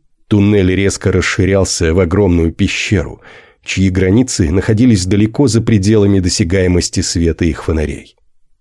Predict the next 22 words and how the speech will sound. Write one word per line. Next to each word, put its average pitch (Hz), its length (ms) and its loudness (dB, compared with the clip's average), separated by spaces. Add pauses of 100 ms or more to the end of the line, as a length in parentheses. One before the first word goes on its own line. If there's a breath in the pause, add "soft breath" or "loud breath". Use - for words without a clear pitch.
(280)
Тусклое 107 560 2
синее 85 540 0
свечение. 90 800 -4 (520 soft breath)
От - 160 -4
стен 82 320 -2
пещеры, 98 520 -2
видимо, 90 440 0 (420 loud breath)
давало 107 340 2
слабый 98 500 0
свет. - 560 -10 (720)
Элрик 104 380 0
подумал, 123 400 2
что - 260 -2
она 139 180 4
вполне 131 420 2
могла 143 300 2
бы 143 100 2
служить 113 500 2
обиталищем 113 760 2
для 110 140 2
Ореоха 113 640 2
или, 82 420 -2